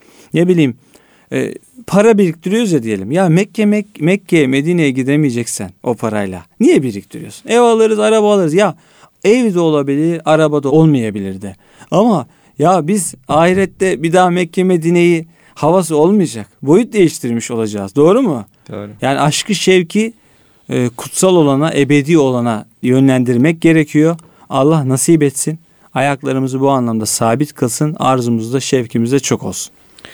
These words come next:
Speaker 2: Abi çok teşekkür ediyorum bu güzel sohbet için. E, radyolarını yeni açan dinleyicilerimiz için de tekrardan hatırlatalım. Ebedi Gençliğin İzinde programındasınız.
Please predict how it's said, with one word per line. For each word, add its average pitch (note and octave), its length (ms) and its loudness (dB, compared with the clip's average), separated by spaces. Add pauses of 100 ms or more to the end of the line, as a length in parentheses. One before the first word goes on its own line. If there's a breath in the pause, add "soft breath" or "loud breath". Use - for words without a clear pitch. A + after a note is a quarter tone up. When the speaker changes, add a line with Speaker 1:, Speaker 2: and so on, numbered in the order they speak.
(260 loud breath)
Speaker 2:
Abi A2+ 200 -2
çok A#2+ 200 -4
teşekkür A#2+ 360 -4
ediyorum A#2+ 420 -2
bu G2+ 40 -8
güzel G#2 260 -2
sohbet G#2+ 440 -6
için. B2+ 320 -6 (420 soft breath)
E, G#2 180 -4
radyolarını G#2 540 0
yeni G#2 220 -2
açan G#2 340 -4
dinleyicilerimiz G2+ 680 -2
için G#2 200 -2
de G2 60 -2
tekrardan G2+ 540 -4
hatırlatalım. G#2+ 640 -6 (640 loud breath)
Ebedi A2+ 380 0
Gençliğin A2 480 -4
İzinde G#2+ 340 0
programındasınız. G2 1120 -6